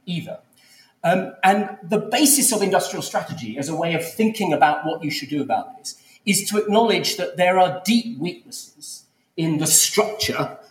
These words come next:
of the British economy. And other countries, may-, most other countries have a much more advanced form of industrial strategy than we do, but let's talk about the U K. Um, and that you need to get to grips as a government in economic policy with the structural weaknesses of your economy.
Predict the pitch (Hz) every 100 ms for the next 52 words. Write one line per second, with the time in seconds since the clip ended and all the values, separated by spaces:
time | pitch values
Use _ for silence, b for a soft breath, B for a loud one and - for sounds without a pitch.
0 | B B 143 139 139 151 127 - 147 113
1 | 98 - - b b 143 143 151 147 -
2 | 185 185 175 147 156 139 170 202 202 220
3 | 226 165 - 147 151 127 135 139 139 135
4 | 147 135 123 131 135 - 131 127 131 127
5 | - - 120 120 117 117 110 139 151 156
6 | 160 - 185 - 131 123 - B B -
7 | 131 127 - - 127 135 B B B B
8 | 156 165 160 B B - 196 190 190 190
9 | 185 226 247 240 - 147 202 - 165 175
10 | 220 - - 151 147 185 147 - - 147
11 | 147 147 147 147 160 139 - - - 139
12 | - b b 175 156 160 151 165 165 165
13 | - - 254 262 - 180 156 156 165 147
14 | - 135 127 - - 139 139 135 - 139
15 | 117